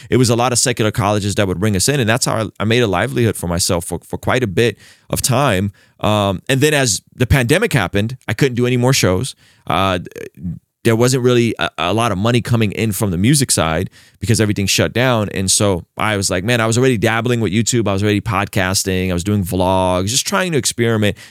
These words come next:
Had maybe fifteen thousand subscribers at the beginning of twenty twenty. And I just pivoted. I said, "Okay, I'm home. I'm gonna go lean into this format on YouTube, talking about my faith,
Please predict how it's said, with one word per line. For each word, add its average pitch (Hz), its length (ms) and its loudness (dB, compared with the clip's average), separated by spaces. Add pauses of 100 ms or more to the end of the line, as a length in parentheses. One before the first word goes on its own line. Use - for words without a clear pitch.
Had 147 120 0
maybe 151 480 4
fifteen - 1120 -4
thousand 147 320 0
subscribers 135 600 0
at 113 100 -2
the - 60 -6
beginning 117 300 0
of 113 100 -2
twenty 123 240 0
twenty. 117 400 -2 (220)
And 120 120 2
I 117 80 2
just 120 240 -4
pivoted. 139 300 4
I 123 60 2
said, 117 180 0
"Okay, 127 160 0
I'm 98 120 0
home. 123 420 2
I'm - 60 -8
gonna 113 120 -2
go 101 340 0 (220)
lean 123 320 4
into 131 260 0
this 117 140 2
format 120 380 0
on 95 100 -2
YouTube, 120 300 0
talking 117 360 0
about 120 200 0
my 131 120 -2
faith, 104 340 -2